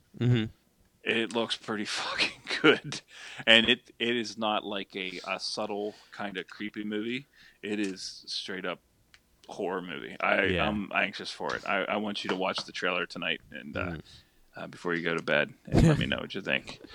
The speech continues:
Speaker 2: So all y'all out there, look up the movie Us. Um, yeah. But, i-, yeah, um, th-,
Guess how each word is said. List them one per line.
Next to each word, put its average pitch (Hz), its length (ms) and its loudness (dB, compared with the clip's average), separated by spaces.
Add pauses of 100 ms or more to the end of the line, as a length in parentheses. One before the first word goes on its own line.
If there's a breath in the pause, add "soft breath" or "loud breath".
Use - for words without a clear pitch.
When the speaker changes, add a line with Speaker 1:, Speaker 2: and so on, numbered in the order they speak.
(120 loud breath)
Speaker 2:
So 113 300 10
all 117 260 10
y'all 113 280 6
out 104 140 2
there, 101 260 -2
look 113 240 -4
up 117 160 0
the 110 80 -10
movie 104 380 -6
Us. 92 400 -4 (560 soft breath)
Um, 85 400 -10 (240)
yeah. - 160 -8 (200)
But, 160 240 8
i-, 180 220 0
yeah, 139 200 6 (100)
um, 131 440 6 (680)
th-, 170 260 -6